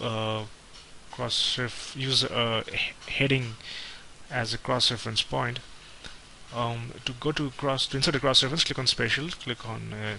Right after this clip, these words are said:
cross-reference. You get a cross-reference pod. Now you can see, uh, all the paragraph tags listed which you can use at a cross-reference. Here we would be using heading two.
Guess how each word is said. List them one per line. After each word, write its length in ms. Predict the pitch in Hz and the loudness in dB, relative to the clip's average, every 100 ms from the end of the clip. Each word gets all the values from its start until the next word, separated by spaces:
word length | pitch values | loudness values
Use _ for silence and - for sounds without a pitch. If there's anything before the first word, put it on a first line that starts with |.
| - | -8
cross-reference. 1120 | - 113 110 - - - 120 104 117 160 - 147 | -6 -4 2 4 4 2 -2 -2 -2 2 0 0
You 120 | 123 | -6
get 240 | 113 113 - | 0 0 0
a 160 | 101 - - - | -4 -6 -12 -12
cross-reference 560 | - 120 - 107 107 104 | -4 0 0 0 0 -2
pod. 400 | - 120 107 139 - - - - | 0 0 0 -2 -8 -10 -10 -8
Now 220 | 110 113 | -2 0
you 160 | 113 113 | 2 0
can 220 | 120 120 | -2 0
see, 480 | - - 165 170 - - - - - - - - | 2 4 2 0 -4 -12 -18 -16 -18 -18 -16 -14
uh, 40 | - - - - - - - - - - | -14 -16 -18 -18 -18 -18 -18 -16 -16 0
all 140 | 131 | 0
the 100 | 131 | 2
paragraph 440 | 123 123 123 120 - | 4 4 4 2 4
tags 300 | 120 113 110 | 4 4 2
listed 420 | 123 - 123 120 | 4 4 2 0
which 200 | 113 - | 2 2
you 40 | |
can 160 | 113 117 | 2 0
use 240 | 117 120 | -2 -2
at 140 | 120 110 | -2 -2
a 60 | |
cross-reference. 840 | - 113 110 107 - 120 - - - - - - - | 0 2 4 0 -2 0 2 2 -2 -12 -16 -16 -8
Here 160 | 123 120 | -2 0
we 140 | 117 | 0
would 120 | 117 | -2
be 80 | 113 | -2
using 260 | 113 113 120 | 0 -2 -2
heading 360 | 107 120 117 107 | 2 2 2 2
two. 240 | 143 127 | 2 2